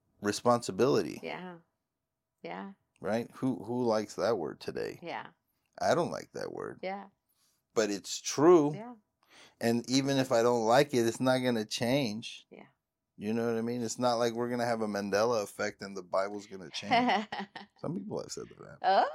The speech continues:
Speaker 2: Oh.
Speaker 1: One day we'll talk about the
Speaker 2: Even
Speaker 1: Mandela
Speaker 2: about the
Speaker 1: effect.
Speaker 2: Bible, that the Bible's changed in the Mandela effect? That's what people think sometimes.
Speaker 1: You want us,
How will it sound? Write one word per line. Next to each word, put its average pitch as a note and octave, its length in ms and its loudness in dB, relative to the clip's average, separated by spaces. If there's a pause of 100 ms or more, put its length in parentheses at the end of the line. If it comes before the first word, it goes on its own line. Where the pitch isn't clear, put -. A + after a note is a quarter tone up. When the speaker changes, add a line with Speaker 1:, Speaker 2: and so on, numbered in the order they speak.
Speaker 2:
Oh. G3+ 480 6
Speaker 1:
One E3 120 6
day E3 120 8
we'll D3+ 180 6
talk A#2+ 240 0
about G2+ 240 0
the E2+ 100 -10
Speaker 2:
Even C4+ 300 0
Speaker 1:
Mandela D4 40 0
Speaker 2:
about C#4 180 0
the - 60 -4
Speaker 1:
effect. - 60 -2
Speaker 2:
Bible, A#3+ 400 2
that C4+ 140 0
the A3+ 60 -4
Bible's G3+ 380 0
changed C#4 420 -8
in A3 120 -8
the A3+ 60 -10
Mandela G#3+ 380 -2
effect? C#4+ 220 -8
That's - 160 -14
what - 80 -18
people G3 200 -16
think - 220 -20
sometimes. B2 220 -6
Speaker 1:
You B2 80 4
want C3 200 4
us, A#2 160 0